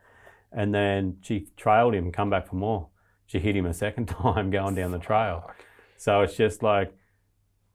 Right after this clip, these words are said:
Speaker 1: which way is the wind going as well? Like,
Speaker 2: Yeah.
Speaker 1: what's the conditions? Is it windy as hell and you're trying to spray a grizzly when it's coming at you and
Speaker 2: Hey,
Speaker 1: then you
Speaker 2: what's,
Speaker 1: cop it?
Speaker 2: what's the distance for this spray? Is this, like, a five metre sort of
Speaker 1: It's
Speaker 2: thing? Or
Speaker 1: supposed to be, like, yeah, it's close quarters sort of
Speaker 2: I
Speaker 1: thing.
Speaker 2: mean, that's close.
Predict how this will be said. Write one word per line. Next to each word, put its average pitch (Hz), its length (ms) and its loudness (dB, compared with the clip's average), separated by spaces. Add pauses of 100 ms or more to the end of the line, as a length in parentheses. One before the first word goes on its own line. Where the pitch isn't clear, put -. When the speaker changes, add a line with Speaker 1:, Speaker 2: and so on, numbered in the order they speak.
(160)
Speaker 1:
which 131 220 4
way 123 120 6
is 104 80 4
the 98 60 2
wind 107 260 6
going 85 320 4
as 82 120 -2
well? 90 380 0 (140)
Like, 107 240 6
Speaker 2:
Yeah. 104 80 0
Speaker 1:
what's 131 200 4
the 113 80 2
conditions? 101 500 2
Is 95 100 -2
it 101 80 0
windy 123 280 4
as - 100 0
hell 123 220 4
and 117 80 4
you're 113 100 4
trying 107 240 0
to 104 60 0
spray 113 380 2
a - 20 0
grizzly 107 400 2
when 120 120 2
it's 98 140 -4
coming 104 300 -2
at 117 140 -2
you 95 100 2
and 107 140 6
Speaker 2:
Hey, 107 80 8
Speaker 1:
then 104 80 8
you 110 100 8
Speaker 2:
what's, 120 100 4
Speaker 1:
cop 135 260 2
it? 190 120 4
Speaker 2:
what's 196 180 6
the 160 100 0
distance 143 640 0 (100)
for - 140 -2
this 110 180 2
spray? 104 420 4
Is 85 100 -2
this, 107 220 -4
like, 90 140 2
a 90 60 -6
five 98 320 4
metre 110 380 6
sort 113 220 2
of 107 60 2
Speaker 1:
It's 120 140 6
Speaker 2:
thing? 117 60 2
Or 104 100 4
Speaker 1:
supposed 139 200 6
to 117 80 0
be, 104 300 6
like, 92 380 4
yeah, 92 400 0
it's 107 180 -2
close 98 320 2
quarters 95 400 -4
sort 98 200 -8
of 92 80 -12
Speaker 2:
I 98 60 -4
Speaker 1:
thing. 110 80 0
Speaker 2:
mean, 110 160 0
that's 135 200 0
close. - 600 0